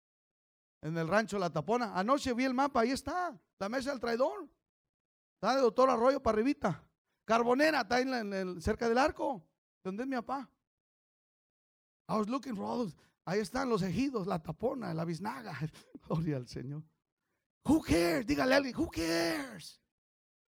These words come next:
Diga, el molcajetito que, ya me está dando hambre, hermano.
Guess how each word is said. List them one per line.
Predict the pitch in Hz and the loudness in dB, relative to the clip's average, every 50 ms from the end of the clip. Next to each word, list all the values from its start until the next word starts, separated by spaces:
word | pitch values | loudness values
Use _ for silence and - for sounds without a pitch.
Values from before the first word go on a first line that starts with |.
| _ _ _ _ _ _ _ _ - | _ _ _ _ _ _ _ _ -2
Diga, | 285 302 285 254 185 147 139 _ _ _ | -2 0 0 -2 -2 -4 -8 _ _ _
el | - 156 | -10 -8
molcajetito | 165 190 196 180 - 196 180 180 175 214 262 254 - 240 | -6 -4 -4 -4 -2 -2 -2 -2 -2 -4 -4 -4 -4 -4
que, | 254 277 | -4 -6
ya | 240 214 202 208 | -8 -8 -10 -10
me | 220 214 170 | -10 -12 -12
está | - - 208 | -10 -10 -10
dando | 214 196 190 | -10 -10 -12
hambre, | 196 196 160 | -12 -12 -12
hermano. | 175 180 190 185 139 | -12 -12 -12 -14 -14